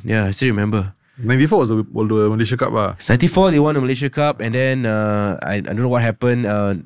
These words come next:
Speaker 1: the Federation Association of Malaysia decided to terminate, or I think they, they had a disagreement over some stuff.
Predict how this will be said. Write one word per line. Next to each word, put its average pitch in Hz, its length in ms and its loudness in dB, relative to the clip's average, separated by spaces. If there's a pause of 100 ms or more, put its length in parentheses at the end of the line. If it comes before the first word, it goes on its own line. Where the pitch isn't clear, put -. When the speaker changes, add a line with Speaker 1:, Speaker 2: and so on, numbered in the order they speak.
Speaker 1:
the 98 240 0
Federation 110 480 0
Association 110 300 0
of 104 80 0
Malaysia 104 180 0
decided 101 400 0
to 95 80 -2
terminate, 101 480 0 (560)
or 95 240 0
I 98 80 0
think 117 160 0
they, 95 400 2
they 87 80 -2
had 104 160 0
a 98 60 -2
disagreement 110 720 -2
over 95 160 0
some 101 240 0
stuff. - 480 -4